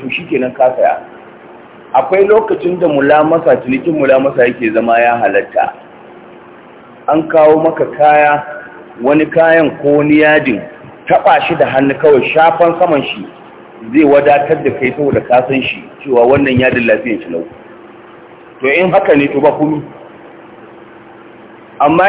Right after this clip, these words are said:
idan ya zama shafan bai wadatarwa, amma kuma in ka taɓan, tun da dai ka taɓa, ka saya, to ba a yadda ba.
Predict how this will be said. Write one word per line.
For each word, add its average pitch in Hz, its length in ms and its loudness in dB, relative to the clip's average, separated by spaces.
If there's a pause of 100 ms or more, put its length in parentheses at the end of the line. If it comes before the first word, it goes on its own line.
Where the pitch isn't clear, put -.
idan 170 220 2
ya 175 60 2
zama 175 180 4
shafan 175 560 4
bai 160 160 6
wadatarwa, 131 800 4 (320)
amma 143 400 0
kuma 180 260 -2
in 190 140 -2
ka 196 160 0
taɓan, 165 340 2 (300)
tun 190 140 -6
da 175 80 0
dai 160 260 0
ka 170 260 0
taɓa, 123 280 0 (340)
ka 151 260 0
saya, 101 300 0 (800)
to 95 160 -14
ba 73 160 0
a 80 80 -2
yadda 71 240 -10
ba. - 140 -8